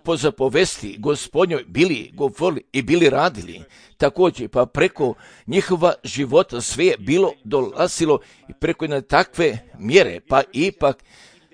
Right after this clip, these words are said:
pa mi možemo da pročitamo koda Svetoga pisma, pa da je Gospod morao da kaže, „Oda pravedne krvi,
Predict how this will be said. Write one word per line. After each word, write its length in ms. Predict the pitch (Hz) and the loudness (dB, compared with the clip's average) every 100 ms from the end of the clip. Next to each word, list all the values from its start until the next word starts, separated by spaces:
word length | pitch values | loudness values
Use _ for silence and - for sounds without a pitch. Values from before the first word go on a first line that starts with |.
| 147 _ - | _ _ -2
pa 160 | 185 175 - | 0 0 -6
mi 140 | 151 | -6
možemo 380 | 139 175 - 147 - | -2 -4 -4 -10 -2
da 120 | - | 0
pročitamo 720 | 147 - - 143 - 170 165 127 | 2 0 -6 -6 -2 0 0 -2
koda 440 | 143 175 165 123 | 0 0 0 -2
Svetoga 640 | - 113 131 185 165 143 135 | -6 -4 -2 -2 -2 -2 -2
pisma, 460 | - 170 - 123 - | -2 -2 -2 -8 -8
pa 120 | 127 | -4
da 80 | 127 | -2
je 80 | 135 | -2
Gospod 560 | 101 143 185 - 151 - - - | 0 0 0 -2 -10 -10 -14 -4
morao 300 | 135 202 165 | 2 2 4
da 160 | 156 | 2
kaže, 540 | - - 190 139 117 110 - _ - - _ _ - | 0 -4 -2 -2 -6 -12 -16 _ -20 -20 _ _ 0
„Oda 340 | 143 151 - _ _ _ _ _ _ | 6 4 4 _ _ _ _ _ _
pravedne 460 | 147 180 175 165 156 | 0 0 0 0 0
krvi, 520 | - 190 151 123 | 4 2 2 -4